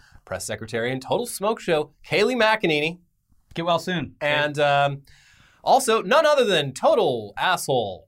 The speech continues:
Speaker 1: literally, like, a, a, a fascist,
Speaker 2: Yeah.
Speaker 1: Stephen Miller, who we have no sympathy for at all. Don't get better soon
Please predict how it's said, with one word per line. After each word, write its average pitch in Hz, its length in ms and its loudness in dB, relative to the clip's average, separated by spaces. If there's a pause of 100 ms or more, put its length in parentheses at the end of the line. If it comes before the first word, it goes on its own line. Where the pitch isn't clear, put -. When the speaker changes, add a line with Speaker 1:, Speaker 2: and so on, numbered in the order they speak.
(140)
Speaker 1:
literally, 220 600 0
like, 135 160 -4
a, 95 140 -6 (220)
a, 131 120 -6 (120)
a 208 120 4
fascist, 113 520 -2
Speaker 2:
Yeah. 135 140 -6
Speaker 1:
Stephen 240 200 2
Miller, 151 420 4
who 208 260 4
we 226 140 -2
have 240 240 4
no 180 220 4
sympathy 117 340 -6
for 165 380 -2
at 202 100 2
all. 220 280 0
Don't 254 200 2
get 139 140 -4
better 110 200 -6
soon 85 220 -16